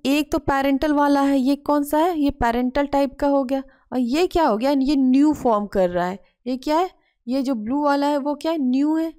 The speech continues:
और ये पिंक वाला वो क्या है, ओल्ड है। इसमें भी क्या हो रहा है, पिंक वाला ओल्ड है और ये स्टैंड क्या है, न्यू स्टैंड है। तो दो अलग-अलग स्टैंड जिसमें एक ओल्ड है, एक न्यू है, और ये वाला भी डीएनए में एक ओल्ड है और एक न्यू है।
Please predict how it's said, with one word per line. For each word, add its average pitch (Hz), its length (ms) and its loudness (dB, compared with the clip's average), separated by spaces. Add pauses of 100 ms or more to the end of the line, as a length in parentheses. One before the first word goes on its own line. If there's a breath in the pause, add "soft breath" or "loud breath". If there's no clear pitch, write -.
(120)
और 247 120 -4
ये 247 180 -4
पिंक 269 340 -6
वाला 285 300 -2
वो 277 120 -2
क्या 294 180 -8
है, 311 180 -6
ओल्ड 254 340 -2
है। 240 140 -8 (340 soft breath)
इसमें 269 340 -6
भी 302 100 -4
क्या 311 180 -4
हो 294 140 0
रहा 269 120 0
है, 285 120 -4
पिंक 269 320 -8
वाला 285 180 -2
ओल्ड 254 360 -4
है 302 140 -6 (320 soft breath)
और 247 80 -4
ये 269 400 -2
स्टैंड 277 400 -4
क्या 285 120 -4
है, 311 180 -6
न्यू 269 320 -2
स्टैंड 254 340 -8
है। 254 80 -14 (320 soft breath)
तो 285 80 -2
दो 262 360 0
अलग-अलग 277 580 0
स्टैंड 220 380 -6
जिसमें 240 360 -4
एक 254 440 -4
ओल्ड 254 320 4
है, 220 120 2
एक 269 400 -2
न्यू 269 280 4
है, 214 240 -4 (340 soft breath)
और 247 100 0
ये 269 280 0
वाला 277 280 2
भी 233 120 -2
डीएनए 214 360 -2
में 233 120 -2
एक 285 400 -4
ओल्ड 254 260 2
है 269 120 2
और 262 80 0
एक 262 180 -2
न्यू 240 300 2
है। 226 120 -2